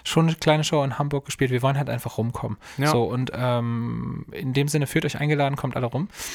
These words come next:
Speaker 1: Ähm, und dann geht's nach Braunschweig für noch so einen kleinen Akustik, äh, Gig.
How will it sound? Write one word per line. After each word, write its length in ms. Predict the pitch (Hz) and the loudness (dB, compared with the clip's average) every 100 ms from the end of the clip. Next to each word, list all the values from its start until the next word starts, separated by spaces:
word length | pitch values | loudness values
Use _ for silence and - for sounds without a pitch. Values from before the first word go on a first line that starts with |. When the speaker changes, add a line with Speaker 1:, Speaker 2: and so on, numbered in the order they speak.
| - - - | -12 -14 0
Speaker 1:
Ähm, 500 | 139 139 139 143 147 - - _ _ _ _ _ - - | 4 6 4 2 -2 -4 -20 _ _ _ _ _ -18 0
und 140 | 151 | 4
dann 120 | 147 160 | 4 4
geht's 220 | 175 - | 2 2
nach 100 | 143 | -2
Braunschweig 600 | - 131 175 - 196 196 | 2 0 2 2 2 2
für 100 | 151 | 2
noch 140 | 147 | 2
so 100 | - | 0
einen 60 | 170 | 0
kleinen 280 | 175 165 160 | 2 2 0
Akustik, 760 | 147 - 175 - 180 175 - | -2 0 0 2 -2 -2 -2
äh, 180 | 147 143 | 0 2
Gig. 360 | 135 156 170 - | 2 0 0 -4